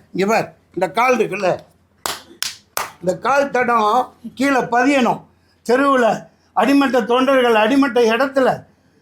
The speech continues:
இந்த மார்க்கெட்ல, வயல்ல, அங்க போய் சந்திக்கணும் மக்களை. வானத்திலேயே உலாத்திக்கிட்டு, வான தூதர்களா இருந்துக்கிட்டு, ஹெலிகாப்டர்ல போய் இறங்கி, ஹெலிகாப்டர்ல வர்றவன் பணக்காரனுக்கு தான் சொம்படிப்பான், பணக்காரனுக்கு தான் பல்லாக்கு தூக்குவான்.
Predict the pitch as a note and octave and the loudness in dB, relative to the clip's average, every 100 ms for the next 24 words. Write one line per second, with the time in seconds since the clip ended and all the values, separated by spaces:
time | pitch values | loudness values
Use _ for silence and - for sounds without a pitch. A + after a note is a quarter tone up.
0 | _ G#3 G#3+ A#3 D4 C4 C4+ A#3 G#3 D#3 | _ -2 0 2 0 0 -2 0 0 -2
1 | - _ _ F3+ F#3 B3 D4 C4 G#3+ - | -6 _ _ -6 -2 2 2 2 0 -2
2 | - _ _ _ - G3+ B3+ C4 C#4+ - | -12 _ _ _ -4 -2 0 0 0 0
3 | B3+ D4+ E4 D4 C4 A#3+ A3 B3 F#3+ - | 0 0 0 0 0 0 -2 -4 -4 -4
4 | - _ _ - _ _ _ D3+ A3 D4+ | -10 _ _ -20 _ _ _ -2 0 0
5 | B3+ C#4 C#4+ D4 C4 C4 C#4+ B3+ B3+ C4 | 0 0 2 2 2 2 0 0 -2 0
6 | C4 B3 C#4 A3 C4 C4 B3+ B3+ B3 A#3+ | 2 2 0 0 -2 0 0 2 2 0
7 | A#3 A#3+ A3+ C4 B3+ - A#3+ F#3+ C4+ - | 0 -4 -2 -2 -2 -6 -8 -2 -2 0
8 | C4+ C4 B3+ A#3+ B3+ A#3+ A3+ B3 C4 B3+ | -2 -2 0 0 2 2 2 0 0 0
9 | A#3+ C4 C4+ C4 A#3+ A#3+ A#3 A#3 A#3+ C4+ | 0 0 -2 -2 0 0 2 0 0 0
10 | C4 C4 A#3+ G#3+ F#3+ A#3+ C#4+ C#4+ C4+ B3+ | -2 -6 -10 -6 -2 -2 0 0 0 0
11 | B3 A3+ B3+ C#4 C#4 - _ - B3+ C4+ | -2 -2 0 0 0 -6 _ -2 2 2
12 | C4 A3+ B3+ C4+ A#3 B3 C#4+ C4+ B3+ B3+ | 2 0 0 -2 0 0 2 2 2 0
13 | A#3+ C4 C4+ B3 C#4 D4 C#4 A#3 A3 A3 | -2 -2 0 0 2 0 -2 -4 -4 -2
14 | E3 | -2